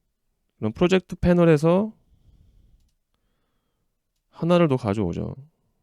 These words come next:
자, 이렇게 만들죠. 그리고 방금 마스크를 했던 위로 올리고 이렇게 바꾸죠.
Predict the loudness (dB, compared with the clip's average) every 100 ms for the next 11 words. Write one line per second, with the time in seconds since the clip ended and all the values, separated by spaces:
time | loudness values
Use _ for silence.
0 | _ _ _ _ -6 -6 -2 -2 -2 -6
1 | -10 -16 _ _ -14 -8 -2 -2 -4 _
2 | _ _ _ _ -2 0 4 4 4 2
3 | 2 2 2 2 4 2 -4 -16 _ _
4 | _ _ _ _ _ _ _ _ _ _
5 | _ _ _ 0 4 4 4 0 -2 -6
6 | _ _ _ _ _ _ _ _ _ _
7 | _ _ _ _ _ _ _ -8 -8 -6
8 | -6 -4 -6 -12 _ _ _ _ _ _
9 | _ _ _ _ _ _ _ -8 -8 -6
10 | -8